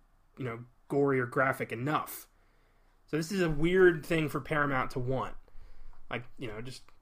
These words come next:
I don't think that's gonna scare people enough. Put more in it. Like, weird. Number three,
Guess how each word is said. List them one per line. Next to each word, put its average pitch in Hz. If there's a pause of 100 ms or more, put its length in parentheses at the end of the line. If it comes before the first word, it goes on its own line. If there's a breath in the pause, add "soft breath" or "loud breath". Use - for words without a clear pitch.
I 165
don't 151
think 147
that's 135
gonna 131
scare 143
people 120
enough. 107
Put 139
more 139
in 110
it. 101
Like, 117 (520)
weird. 160 (2000 soft breath)
Number 240
three, 262